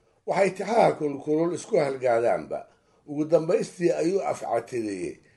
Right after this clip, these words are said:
tix aan wareeyayaashu nagu soo simin, tixuu Aadan ku duraayo oo uu ku tilmaamayo inuu yahay geeraarshe dhowaan soo bax ah, sidiisa oo kalena aan bulshadu u aqoon.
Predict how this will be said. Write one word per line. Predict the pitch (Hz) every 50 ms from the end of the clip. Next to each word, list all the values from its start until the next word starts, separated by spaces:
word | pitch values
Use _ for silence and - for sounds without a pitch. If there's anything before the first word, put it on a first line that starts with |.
| _ _ _ -
tix | - 220 170
aan | 160 160 156 151 147
wareeyayaashu | 147 147 139 143 139 139 139 143 151 170 175 - - 151 131
nagu | 127 127 135 139 -
soo | - - 131 98 95
simin, | 87 - 101 95 87 90 87 87 78 - _ _ _ _ _ _ _ _ _ _ _ -
tixuu | 202 190 - - 135 151 -
Aadan | 131 147 160 170 165 151 143
ku | - - 202
duraayo | 185 156 156 151 135 120 107 95 90 87 85 85 78 - - _ _ _ _ _ -
oo | 131 147 175
uu | 170 160 156
ku | 156 233 226
tilmaamayo | - 196 175 160 156 160 160 165 156 151 143 135 135 139 147 160 165
inuu | 160 147 123 113 117
yahay | 117 113 117 117 113
geeraarshe | 107 120 120 117 113 113 113 110 110 104 98 - - 123 117 120 - - _ _ _ _ -
dhowaan | - 120 131 135 135 131 131 131
soo | 127 - - 135 127
bax | 117 127 156 139 - -
ah, | 82 76 80 - - _ _ _ _ _
sidiisa | - - 180 175 160 147 131 127 - - 147 135
oo | 131 117 120 120
kalena | 120 - 123 123 131 139 139 127 92 73 73 - _ _ _ _ - -
aan | 117 117 113 110
bulshadu | 117 117 - - 156 131 113
u | 107 110 110 98
aqoon. | 85 80 73 62 69 76 76 76